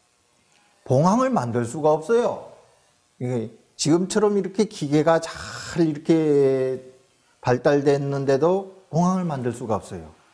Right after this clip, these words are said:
만들어 놓고 보면은 그 병아리 같기도 하고,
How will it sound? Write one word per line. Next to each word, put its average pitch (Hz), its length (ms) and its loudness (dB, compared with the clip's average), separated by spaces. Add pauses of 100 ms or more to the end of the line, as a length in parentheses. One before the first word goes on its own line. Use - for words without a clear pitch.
(120)
만들어 160 480 2
놓고 214 300 -2
보면은 202 640 0 (1300)
그 143 160 0
병아리 143 420 2
같기도 110 460 -4
하고, 90 300 -12